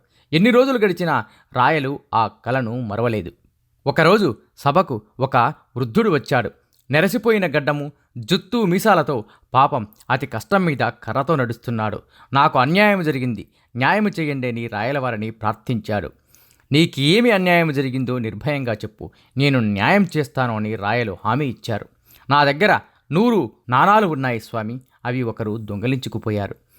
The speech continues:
నాకు వారు ఎవరో తెలుసు, నా నాణాలు అడిగి ఇప్పించండి" అని ఆ వృద్ధుడు విన్నవించాడు.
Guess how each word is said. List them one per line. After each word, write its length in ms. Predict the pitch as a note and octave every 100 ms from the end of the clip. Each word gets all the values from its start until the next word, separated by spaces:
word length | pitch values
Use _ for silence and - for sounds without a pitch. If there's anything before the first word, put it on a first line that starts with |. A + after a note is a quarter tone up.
| -
నాకు 260 | C#3 D3 C3
వారు 240 | A#2 C#3
ఎవరో 320 | A#2 A#2 F3+ F3
తెలుసు, 360 | C#3+ B2+ C3 - _ _ C#3
నా 180 | C#3+
నాణాలు 540 | A2+ B2+ F#3+ F#3 C3 G2+ _ _ _ B2+
అడిగి 260 | C#3+ F3
ఇప్పించండి" 680 | E3+ A#2+ - F3 C3 A2 G#2 -
అని 180 | B2+ C3 -
ఆ 120 | A#2+
వృద్ధుడు 440 | G2+ G#2+ C#3 A#2 A2
విన్నవించాడు. 680 | A2+ A#2 A2 G#2 G#2+ -